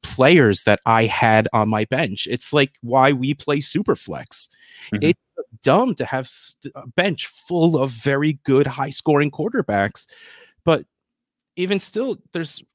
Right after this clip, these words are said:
Speaker 1: there's more than twelve good scoring quarterbacks. And these days, especially with how much passing there is in the league, there are just so many wide receivers worth starting. And we're not quite into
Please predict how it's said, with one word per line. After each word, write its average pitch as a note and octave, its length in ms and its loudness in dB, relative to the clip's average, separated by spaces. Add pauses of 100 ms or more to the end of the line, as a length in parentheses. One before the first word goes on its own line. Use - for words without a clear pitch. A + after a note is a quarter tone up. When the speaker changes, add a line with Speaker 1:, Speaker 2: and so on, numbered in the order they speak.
(240)
Speaker 1:
there's F3+ 180 2
more F#3+ 160 8
than F3+ 100 2
twelve D#3+ 360 0
good D#3 120 -2
scoring D3+ 320 -4
quarterbacks. - 600 -10
And C3+ 220 2
these F#3+ 320 0
days, A#2 260 -2
especially C#3 460 -6
with C#3 180 -6
how C#3 160 -4
much C#3 280 -6
passing C3+ 400 2
there G2 140 4
is G2 120 0
in G#2 80 0
the G2+ 80 0
league, G2 340 0 (300)
there D4+ 100 2
are D4+ 60 2
just - 260 0
so C#3+ 160 6
many C3+ 220 6
wide A#2 240 4
receivers A2+ 420 -2
worth G2+ 160 -4
starting. F#2+ 500 -6 (720)
And A2 580 4 (1300)
we're C#3 120 4
not C#3+ 220 2
quite D3 300 2
into A#2+ 840 0